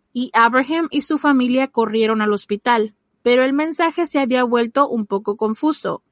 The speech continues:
Ellos pensaban que había estado en un accidente de auto.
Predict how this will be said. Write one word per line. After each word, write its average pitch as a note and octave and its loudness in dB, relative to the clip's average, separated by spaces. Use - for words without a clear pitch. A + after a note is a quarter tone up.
Ellos B3 2
pensaban B3+ 2
que A#3+ -2
había G#3+ 2
estado A#3 0
en B3 2
un A3+ 0
accidente G3+ -4
de G3 0
auto. G#3 -2